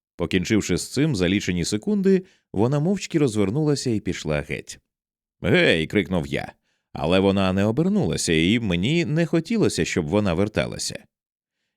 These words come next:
Я подивився на долоню, повернувши її так, аби побачити, що жінка написала. Як я й боявся, як і передчував, це була адреса.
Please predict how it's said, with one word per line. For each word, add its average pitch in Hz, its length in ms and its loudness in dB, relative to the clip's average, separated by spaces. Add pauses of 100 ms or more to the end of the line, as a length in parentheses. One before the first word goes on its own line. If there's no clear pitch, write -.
Я 185 200 2
подивився 156 560 2
на 139 100 0
долоню, 143 480 2
повернувши 110 760 0
її 110 520 0 (320)
так, 78 380 0 (280)
аби 76 260 -2
побачити, 131 600 0
що 127 220 0
жінка 90 360 0
написала. 87 680 -6 (520)
Як - 300 -2
я 92 140 4
й 80 80 4
боявся, 139 800 2 (340)
як 139 280 2
і 117 60 2
передчував, 117 640 0
це 175 200 0
була 117 380 2
адреса. 92 580 -4